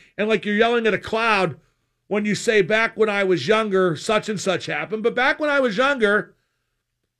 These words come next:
every regular on a baseball team, barring injury, played, like, a hundred fifty games. It's not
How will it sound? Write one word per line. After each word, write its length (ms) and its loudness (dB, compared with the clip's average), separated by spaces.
every 380 4
regular 460 2
on 80 0
a 40 2
baseball 460 2
team, 280 -2
barring 300 0
injury, 300 -2
played, 280 0
like, 180 -2
a 40 -2
hundred 280 0
fifty 280 0
games. 560 -4
It's 260 -4
not 380 2